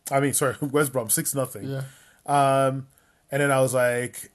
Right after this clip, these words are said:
Speaker 1: I was like, "This is perfect," because this, everybody's gonna be like, "Yes, Arsenal have gotten a mo-, some momentum right before the Manchester City game,
Speaker 2: Mm-hmm.
Speaker 1: some positives. They've got it going. They're gonna be good." Um, and then fast forward,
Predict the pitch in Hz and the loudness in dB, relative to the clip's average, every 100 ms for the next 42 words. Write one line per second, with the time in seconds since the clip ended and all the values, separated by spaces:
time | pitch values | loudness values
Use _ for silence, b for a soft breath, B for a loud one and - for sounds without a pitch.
0 | _ 143 139 123 120 127 135 135 - 131 | _ 2 2 0 -4 -6 -6 -8 -6 -6
1 | 127 113 101 120 131 113 101 160 170 139 | -4 -8 -8 -6 -4 -4 0 4 4 2
2 | - - b b b - 143 143 151 139 | -2 -6 b b b -4 0 2 2 0
3 | 117 135 120 127 117 107 139 139 113 - | -2 -4 -2 -4 -6 -4 -2 -2 -2 -6
4 | - 139 139 147 120 143 135 120 120 107 | -2 -2 0 -4 -2 -2 -2 -4 -6 -6
5 | 120 117 135 147 156 143 135 135 117 - | -6 -4 -4 -2 -2 0 0 0 -6 -4
6 | 127 127 123 113 107 101 B B B - | -2 -2 -4 -6 -8 -10 B B B -6
7 | 131 131 135 131 - 135 123 127 127 131 | -4 -4 -4 -4 -2 -4 -4 -4 -4 -6
8 | 135 143 131 139 127 110 139 143 135 143 | -8 -12 -8 -6 -6 0 4 4 4 2
9 | 143 139 131 127 117 143 135 135 143 143 | 2 2 0 -4 -6 -4 -4 -2 -2 -2
10 | 139 120 135 127 110 107 151 151 143 b | -2 -4 -4 -4 -8 -4 -2 -2 -4 b
11 | b b b - 131 127 123 120 123 123 | b b b -8 -2 -2 -2 -4 -8 -12
12 | _ _ - 131 160 147 160 156 156 135 | _ _ -8 0 0 2 4 4 2 2
13 | 143 120 107 | 2 2 -4